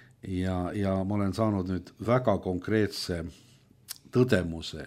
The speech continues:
et enne kui hiinlane selle paki paneb ja sulle ära saadab, seisad sa ise kõrval ja kontrollid kõik üle, enne kui ta selle, selle kauba teele saadab. Sellepärast, et, äh, see puurimismasin oli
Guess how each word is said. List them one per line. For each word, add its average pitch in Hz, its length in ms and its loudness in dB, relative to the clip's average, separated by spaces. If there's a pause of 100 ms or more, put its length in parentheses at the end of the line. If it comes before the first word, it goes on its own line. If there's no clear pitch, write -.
et 90 240 -8
enne 104 280 0
kui 98 180 -4
hiinlane 90 380 0
selle 90 240 -4
paki 127 320 -4
paneb 85 320 -8
ja 82 80 -8
sulle 90 240 -4
ära 120 160 2
saadab, 80 400 -12
seisad 90 360 -8
sa - 80 -8
ise 95 200 -4
kõrval 85 460 -2
ja 80 60 -12
kontrollid 85 560 -6
kõik 92 280 -8
üle, 87 220 -4 (280)
enne 95 240 0
kui 87 140 -8
ta 85 100 -8
selle, 82 400 -8 (100)
selle 85 240 -12
kauba 90 280 -4
teele 85 320 -4
saadab. 73 240 -14 (1080)
Sellepärast, 95 680 -2
et, 95 360 -8
äh, 92 180 -4 (920)
see 87 520 -2 (120)
puurimismasin 90 840 -2
oli 85 240 -6